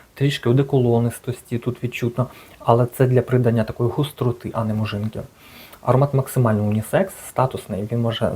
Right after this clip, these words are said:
знаєте, трішки навіть надмінний, я би сказав. Одягнувши його на себе, хочеться, знаєте, дивитись на всіх так звисока,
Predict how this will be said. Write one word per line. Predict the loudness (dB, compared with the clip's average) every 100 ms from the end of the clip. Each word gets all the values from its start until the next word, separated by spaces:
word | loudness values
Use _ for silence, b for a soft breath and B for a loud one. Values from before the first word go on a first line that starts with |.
| -2
знаєте, | -2 -2
трішки | -2 -4 -4 -2
навіть | 0 0 -6 B B B B _ _
надмінний, | 0 2 2 0 0 -2 -4 -6 -6
я | -4 -4
би | -4
сказав. | -4 -4 -4 -6 B B B B B _ _ -20 -20 -14 -4
Одягнувши | 0 2 4 2 0 -2
його | 0
на | 0
себе, | -2 -2 -2
хочеться, | -2 -6 -4 -4
знаєте, | -2 -2 -2
дивитись | 0 -2 -2 -6
на |
всіх | -8 -8 -14
так | -16 -18 B B B B B B 0 2 4
звисока, | 2 0 0 -2 0 -2